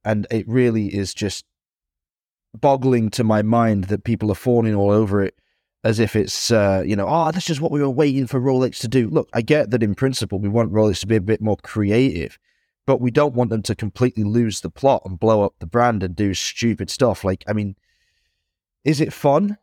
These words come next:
Um, actually, no. I almost find it insulting, um, <laughs> to, to the whole brand and even slightly to the industry, because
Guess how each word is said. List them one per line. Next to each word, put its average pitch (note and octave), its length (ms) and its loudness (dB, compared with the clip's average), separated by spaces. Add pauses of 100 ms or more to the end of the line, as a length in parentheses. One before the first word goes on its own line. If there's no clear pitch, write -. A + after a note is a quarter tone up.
(200)
Um, E3 500 -2 (380)
actually, G3+ 480 0
no. A#2+ 420 2
I A2+ 120 2
almost D#3+ 320 -2
find A#2+ 240 2
it - 60 -2
insulting, F2+ 640 -2 (240)
um, G2 520 -2
<laughs> - 80 -20
to, - 200 -10 (220)
to - 240 0
the A#2+ 180 0
whole C3 320 2 (460)
brand C3+ 340 2
and G2+ 220 -4
even G#2+ 420 0
slightly A2+ 340 0
to A2 140 -2
the G2+ 180 0
industry, G2+ 540 -2
because A2+ 420 -2